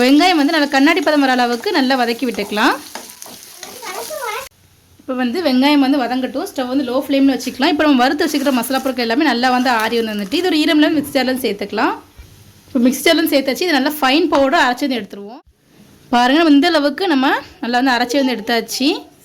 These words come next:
முடிஞ்ச அளவுக்கு நல்லா வந்து ஃபைனா வந்து அரைச்சிக்கோங்க. இப்போ இது ஓரமா இருக்கட்டும். இப்போ வெங்காயமும் வந்து நல்லா வந்து வதங்கி கலர் சேஞ்ச் ஆக ஆரம்பிச்சிருச்சு.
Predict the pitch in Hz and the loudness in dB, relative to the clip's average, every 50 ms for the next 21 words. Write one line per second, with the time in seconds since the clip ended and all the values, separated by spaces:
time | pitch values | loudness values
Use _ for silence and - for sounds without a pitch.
0 | _ _ _ _ _ _ 262 262 320 320 320 285 311 330 320 285 254 262 269 269 | _ _ _ _ _ _ 0 2 4 4 4 4 2 2 2 2 2 2 2 2
1 | 262 269 349 285 - 254 247 240 254 269 262 262 247 226 214 226 220 - 240 233 | 2 0 -2 -2 -2 0 0 2 2 0 2 2 0 0 -2 -4 -6 -6 -4 -4
2 | 220 220 220 226 285 381 508 - - _ - - _ _ 277 269 277 262 262 269 | -4 -2 0 0 0 0 0 -4 -10 _ -20 -20 _ _ 2 4 4 6 4 4
3 | 285 302 294 294 285 233 - - 208 196 - 254 349 - - _ _ _ _ 494 | 4 4 4 2 2 0 -2 -6 -10 -10 -8 -8 -8 -8 -10 _ _ _ _ -20
4 | 453 - - 277 254 254 277 294 302 339 339 330 349 370 349 302 269 262 359 339 | -20 -6 -4 0 2 4 4 6 6 6 4 2 2 2 2 2 2 2 2 2
5 | 285 269 269 294 311 302 294 277 302 285 254 240 240 262 262 247 302 415 427 - | 2 2 2 2 2 4 4 2 2 2 0 0 0 0 0 0 0 -2 0 0
6 | 302 262 277 277 - - 277 277 262 247 277 247 294 277 254 254 247 262 254 254 | 0 0 0 -2 0 0 0 2 2 2 0 0 2 2 2 2 2 0 -2 -2
7 | - 269 247 - - - 330 | -4 -6 -6 -6 -4 -2 -2